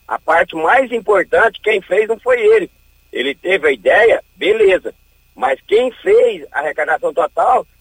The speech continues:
foi o público, não foi ele. Quando você faz uma coisa assim do seu próprio bolso, sem ter, é, ajuda de ninguém, aí você tem que ser exaltado o nome. Mas,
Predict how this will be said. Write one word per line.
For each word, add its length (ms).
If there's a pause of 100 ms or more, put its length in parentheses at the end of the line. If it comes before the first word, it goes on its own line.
(140)
foi 160
o 60
público, 520 (320)
não 160
foi 380
ele. 380 (460)
Quando 280
você 340
faz 300
uma 160
coisa 240
assim 160
do 100
seu 240
próprio 420
bolso, 600 (800)
sem 300
ter, 440 (720)
é, 500 (240)
ajuda 460
de 120
ninguém, 600
aí 260
você 300
tem 180
que 80
ser 140
exaltado 560
o 20
nome. 320
Mas, 340